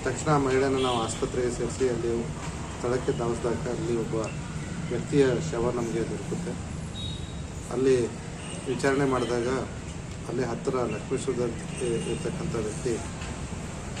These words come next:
ಮೌಲಾ ಯಾಸಿನ್ ಮೊಮೀನ್ ಅಂತ ಅವನ ಹೆಸರು ಗೊತ್ತಾಗುತ್ತೆ. ತದನಂತರ ಕೊಲೆ, ಈ, ಈ ಮಹಿಳೆ already ಹೇಳಿರ್ತಾಳೆ, ಆ, "ನನ್ನ ಗಂಡನೇ ಮಾಡಿರೋದು" ಅಂತ.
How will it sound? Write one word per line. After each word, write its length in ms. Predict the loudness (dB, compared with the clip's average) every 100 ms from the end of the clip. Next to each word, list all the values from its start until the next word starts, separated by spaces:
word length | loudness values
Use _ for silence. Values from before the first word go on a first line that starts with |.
| -2
ಮೌಲಾ 320 | 2 4 4
ಯಾಸಿನ್ 500 | 4 2 2 2 2 0 -2 -2
ಮೊಮೀನ್ 300 | -2 0 2
ಅಂತ 160 | 0 0
ಅವನ 100 | -2
ಹೆಸರು 300 | -2 -2 0
ಗೊತ್ತಾಗುತ್ತೆ. 560 | 0 0 -2 -2 -4 -4 -4 -4 -4 -4 -4 -4 -6 -6 -6 2
ತದನಂತರ 640 | 6 6 6 6 6 6 0 -4 -4 -4 -4 -4 -2
ಕೊಲೆ, 400 | 2 2 2 2
ಈ, 60 | 0 0 0
ಈ 420 | 0 4 4 2
ಮಹಿಳೆ 300 | -2 2 4
already 420 | 4 4 0 4 6
ಹೇಳಿರ್ತಾಳೆ, 520 | 6 0 0 -2 -2
ಆ, 1200 | -4 -4 -4 -4 -6 -6 -6 -6 -6 -4 -4 -4
"ನನ್ನ 280 | -2 -2 -2
ಗಂಡನೇ 320 | 0 0 0
ಮಾಡಿರೋದು" 320 | 0 0 0 -2
ಅಂತ. 180 | -4